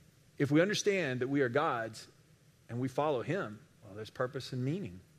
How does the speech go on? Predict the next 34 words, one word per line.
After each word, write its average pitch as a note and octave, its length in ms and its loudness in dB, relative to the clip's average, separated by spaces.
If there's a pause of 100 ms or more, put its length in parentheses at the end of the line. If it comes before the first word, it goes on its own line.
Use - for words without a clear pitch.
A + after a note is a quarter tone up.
(680)
by B2 180 0
the A#2+ 100 2
bucketful. - 800 -8 (1900)
And C3 60 0
I C#3+ 40 2
just F#3+ 160 0
wanna F3+ 160 4
say, G#3 240 6
in C#3+ 60 4
light D#3 140 6
of D3 80 6
our C#3 60 6
whole D#3+ 140 6
series G3 280 6
here, D#3 120 6
this F3 180 2
is F3 100 0
why F3 200 6
we E3 120 8
talked F3+ 320 2
about D3 200 4
the B2 80 -6
fact D3 360 2
that A#2 180 0 (440)
we're D#3+ 80 4
not F#3 180 6
here E3+ 140 8
by E3+ 160 6
accident D3+ 560 0 (500)
and C3 80 2
there D3 120 6
is E3 120 6
a D#3+ 60 0
creator. E3 560 6